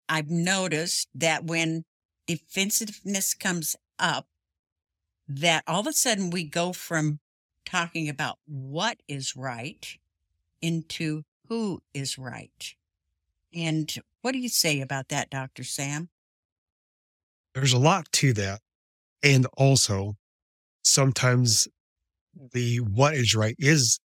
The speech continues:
Speaker 2: the debate. And the what the people hold as their belief is at the core of that conversation. So you mentioned some of the things that have a lot of heat.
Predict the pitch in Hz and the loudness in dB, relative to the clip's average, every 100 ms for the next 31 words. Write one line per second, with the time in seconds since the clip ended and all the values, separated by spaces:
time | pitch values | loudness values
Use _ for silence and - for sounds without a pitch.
0 | _ 123 123 120 120 147 107 - _ _ | _ -2 2 4 6 4 0 -12 _ _
1 | _ _ _ _ _ _ 127 120 113 113 | _ _ _ _ _ _ 0 2 4 2
2 | 110 - 135 117 107 117 135 151 135 110 | 0 -4 -2 0 2 4 2 2 -2 0
3 | 139 110 104 - 135 131 123 110 98 120 | 0 0 0 4 6 8 6 4 4 4
4 | 117 110 98 - 117 113 127 139 110 - | 4 4 0 -4 -4 0 2 2 0 -8
5 | _ _ 123 113 104 - - _ _ _ | _ _ -6 0 2 2 0 _ _ _
6 | 120 104 - - 127 110 107 110 - _ | -4 -2 0 4 4 4 2 0 -6 _
7 | _ _ - 110 98 87 120 120 120 139 | _ _ -4 -4 -2 0 0 0 -2 -10
8 | _ _ _ _ _ - - 123 123 123 | _ _ _ _ _ -4 2 4 6 6
9 | 110 117 - 123 113 - 120 107 107 - | 4 4 2 2 0 2 2 2 -2 -6
10 | _ 131 123 120 104 - 170 131 120 | _ 2 4 4 2 2 4 4 0